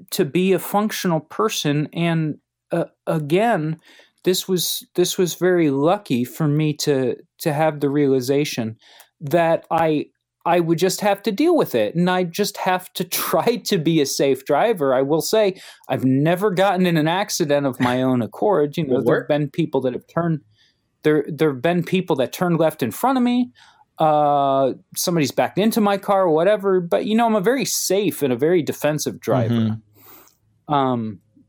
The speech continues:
Speaker 1: and, and I just finally accepted. I said, "Well, you know, uh, if, if somebody fucking just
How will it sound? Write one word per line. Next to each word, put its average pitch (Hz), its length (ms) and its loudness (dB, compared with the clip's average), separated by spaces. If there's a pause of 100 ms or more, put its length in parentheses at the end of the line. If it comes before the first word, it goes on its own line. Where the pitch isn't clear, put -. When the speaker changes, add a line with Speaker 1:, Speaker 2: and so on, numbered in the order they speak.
(1300)
Speaker 1:
and, 196 520 2 (140)
and 185 440 0
I 185 180 0
just 180 340 0
finally 196 440 0
accepted. 196 580 -2
I 170 80 2
said, 165 340 -2
"Well, 180 140 2
you 180 160 0
know, 180 560 0
uh, 151 640 -2 (1400)
if, 156 300 2
if 143 220 -6
somebody 214 480 -2
fucking 170 720 -2
just - 340 -4